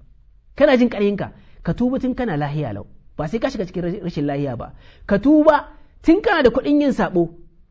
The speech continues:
Ba sai ka rasa su ba. Ka tuba tun kana da ƙarhin yin saɓo na zina.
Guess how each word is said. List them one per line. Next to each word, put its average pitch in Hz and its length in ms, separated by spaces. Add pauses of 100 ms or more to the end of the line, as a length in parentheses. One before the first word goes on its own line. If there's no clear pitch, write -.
(120)
Ba 165 160
sai 277 120
ka 277 160
rasa 262 220
su 151 120
ba. 120 180 (840)
Ka 208 120
tuba 339 400 (140)
tun 320 140
kana 339 200
da 247 60
ƙarhin 339 460
yin 302 140
saɓo 233 540 (220)
na 254 160
zina. 226 280